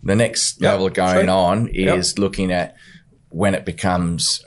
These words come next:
Speaker 1: a lot more of the fresher product. There is fresh plant-based, don't get me wrong, but it, but to, to the moment, a lot of it's frozen. So naturally, it's gonna sit in the frozen, uh, bunker, and it can get lost. It's not fish fingers or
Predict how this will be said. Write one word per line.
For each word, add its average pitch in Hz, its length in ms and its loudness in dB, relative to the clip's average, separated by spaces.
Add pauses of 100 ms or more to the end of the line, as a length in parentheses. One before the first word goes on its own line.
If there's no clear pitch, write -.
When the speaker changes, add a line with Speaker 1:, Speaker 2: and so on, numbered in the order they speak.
Speaker 1:
a 87 120 0
lot 87 260 0
more 87 200 0
of 78 120 -4
the 85 80 -4
fresher - 380 -2
product. - 260 -2
There 120 120 4
is 151 160 2
fresh - 500 0
plant-based, 85 520 -2
don't 90 120 0
get 82 120 -2
me 73 80 -4
wrong, 82 320 -2
but 90 180 0
it, 85 220 -8
but - 160 -4
to, 87 200 -4
to - 200 -4
the 90 80 -2
moment, 92 300 0
a 87 60 -2
lot 92 240 0
of 80 80 -6
it's - 160 -8
frozen. 90 440 0
So 87 300 0 (480)
naturally, 113 420 0
it's 90 120 -4
gonna 95 200 0
sit 90 220 -2
in 90 120 0
the 85 60 -4
frozen, 92 680 0 (340)
uh, 90 160 0
bunker, 95 420 0
and 110 120 0
it 110 60 -8
can 117 220 0
get 101 220 -2
lost. 101 360 -2
It's 90 200 -6
not 104 180 0
fish - 220 -2
fingers 101 460 0
or 85 200 -2